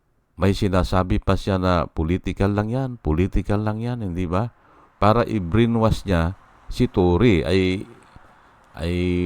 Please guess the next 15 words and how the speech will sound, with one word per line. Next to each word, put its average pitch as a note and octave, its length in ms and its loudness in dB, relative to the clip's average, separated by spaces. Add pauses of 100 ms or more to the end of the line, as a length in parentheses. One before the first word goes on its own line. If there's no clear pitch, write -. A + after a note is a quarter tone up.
(1120)
hindi F#2 320 0
nadala. G#2+ 560 2
Kasi B2 320 0
nga, F#2+ 160 -2
eh, G#2 160 0
may F#2 160 2
aral G#2+ 400 2
ito A#2 240 -4
si - 160 -6
Tory G#2+ 400 2
ng G#2+ 320 -2
Word G#2 240 2
of D#2 160 -4
God A#2+ 240 2
eh. F#2 160 2